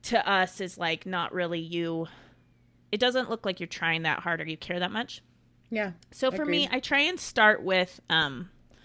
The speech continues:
Speaker 1: one of my, one of my go-tos was, uh, pickup line. So I would say,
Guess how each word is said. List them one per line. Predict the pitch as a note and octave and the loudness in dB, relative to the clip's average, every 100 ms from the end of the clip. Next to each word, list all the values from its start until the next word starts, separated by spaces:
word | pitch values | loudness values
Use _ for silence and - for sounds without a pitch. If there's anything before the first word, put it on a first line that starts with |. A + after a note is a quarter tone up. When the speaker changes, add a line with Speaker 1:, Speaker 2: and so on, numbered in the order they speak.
| - - _ | -20 -20 _
Speaker 1:
one | - B3+ C#4+ | -2 2 4
of | D#4 A#3+ | 2 2
my, | A3+ G3+ F#3 F3+ F3+ F3+ F3+ - _ _ _ _ _ _ - | 4 6 6 4 2 0 -4 -14 _ _ _ _ _ _ -2
one | A#3 C4 | 2 2
of | |
my | A#3+ G3+ | 2 2
go-tos | G3 F#3 - F#3+ F#3 F3+ | 2 2 0 0 0 -2
was, | F3+ F3 E3+ E3 F#3 - | -4 0 0 -2 -8 -8
uh, | D#3 D#3 - F#2 | -8 -6 -8 -10
pickup | C3+ F3 | -8 -8
line. | E3+ E3 E3+ F3+ | -4 -4 -4 -10
So | - - | -8 -2
I | F#3 F#3 | 2 2
would | F#3+ | 2
say, | - F#3+ F3+ | 2 4 4